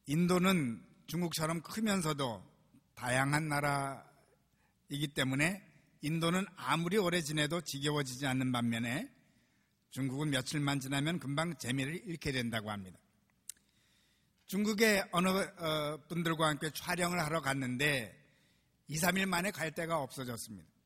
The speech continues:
밤에는 호텔에만 머무르고 있었는데, 어느 날 그곳에서 일하는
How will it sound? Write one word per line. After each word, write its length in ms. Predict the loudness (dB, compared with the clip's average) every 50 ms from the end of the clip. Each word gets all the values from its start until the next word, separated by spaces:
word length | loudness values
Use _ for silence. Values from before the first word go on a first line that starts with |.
| _ _ _ _ _ -20 _ _
밤에는 440 | -6 -4 -2 0 0 0 0 -2 -4
호텔에만 720 | -4 -6 -6 -2 -2 0 0 2 4 4 2 2 0 -2 -6 -12 -20 -20 -20 -20 _ _ -4
머무르고 500 | 0 2 2 2 2 0 2 2 0 0
있었는데, 680 | 0 0 -2 -2 -2 -2 -2 -2 -2 -2 -4 -6 -12 -20 _ _ _ _ _ _ _ _ _ _ _ _ _ _ _ _ _ _ _ _ _ _ -6
어느 160 | -2 0 0
날 480 | 2 4 4 4 4 2 -2 -6 -10 -16 -20 -20 _ _ _ _ _ _ _ _ _ _ _ -10
그곳에서 500 | -6 0 2 2 2 2 0 -2 -2 -2
일하는 680 | -2 0 2 2 2 2 2 0 -2 -2 -6 -8